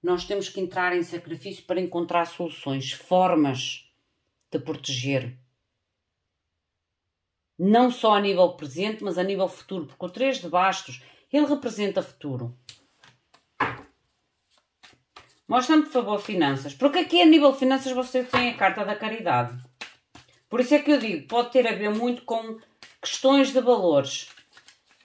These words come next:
Oito de bastos, escolhas. Este deck fala mesmo de escolhas. Saber fazer a melhor escolha, a chave certa.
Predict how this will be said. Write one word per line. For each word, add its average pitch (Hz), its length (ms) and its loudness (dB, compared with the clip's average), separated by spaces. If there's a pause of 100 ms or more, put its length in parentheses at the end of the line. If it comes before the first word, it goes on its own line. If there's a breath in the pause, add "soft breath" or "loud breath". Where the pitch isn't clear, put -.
(4000 soft breath)
Oito 233 680 2
de 175 160 -6
bastos, 151 840 -4 (720)
escolhas. 180 920 0 (1300)
Este - 300 -6
deck 208 220 -2
fala 180 260 2
mesmo 185 280 -2
de 170 80 -10
escolhas. 156 680 -4 (260 soft breath)
Saber 196 420 2
fazer 190 400 -4
a 180 60 0
melhor 180 440 2
escolha, 151 560 -6
a 143 40 -4
chave 190 460 -4
certa. 139 560 -6